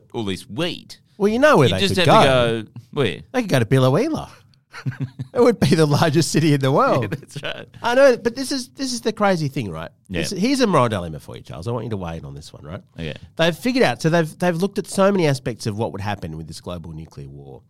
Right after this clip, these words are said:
Speaker 1: Mm.
Speaker 2: So it's, it's actually about the hunger. It's not,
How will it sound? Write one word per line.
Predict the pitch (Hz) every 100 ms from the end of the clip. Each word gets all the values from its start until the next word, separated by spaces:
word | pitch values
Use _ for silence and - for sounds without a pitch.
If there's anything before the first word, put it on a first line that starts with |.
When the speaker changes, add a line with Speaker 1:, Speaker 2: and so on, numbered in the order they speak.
| -
Speaker 1:
Mm. | 104 85 -
Speaker 2:
So | 170
it's, | 175 202
it's | 185 247
actually | 262 254
about | 196 139
the | 120
hunger. | 165 208 - - _
It's | -
not, | 180 -